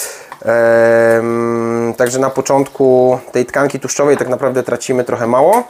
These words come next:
Zazwyczaj jest to woda. No ale sylwetkowo to już zaczyna naprawdę fajnie, e, fajnie wyglądać, co się też właśnie przekłada od razu na samopoczucie, no i też większą od razu, e, motywację.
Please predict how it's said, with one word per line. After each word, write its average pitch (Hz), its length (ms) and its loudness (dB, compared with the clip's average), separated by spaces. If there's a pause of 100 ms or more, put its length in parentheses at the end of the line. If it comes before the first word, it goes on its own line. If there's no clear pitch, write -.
(180)
Zazwyczaj 127 360 -2
jest 127 120 -4
to 120 60 -2
woda. 143 320 0 (800)
No 135 120 -2
ale 180 180 2
sylwetkowo 156 580 0
to 147 100 0
już 135 120 2
zaczyna 123 340 -2
naprawdę 120 400 0
fajnie, 107 540 -2 (800)
e, 104 160 4
fajnie 131 300 2
wyglądać, 151 500 2
co 143 120 -4
się - 160 -2
też 127 160 -2
właśnie 120 260 -4
przekłada 117 400 0
od 113 100 2
razu 117 200 -2
na 117 80 0
samopoczucie, 127 600 -2
no 139 100 2
i 135 60 2
też 127 160 -4
większą 113 480 2 (180)
od 107 160 -4
razu, 104 420 0 (180)
e, 101 200 0
motywację. 101 600 -2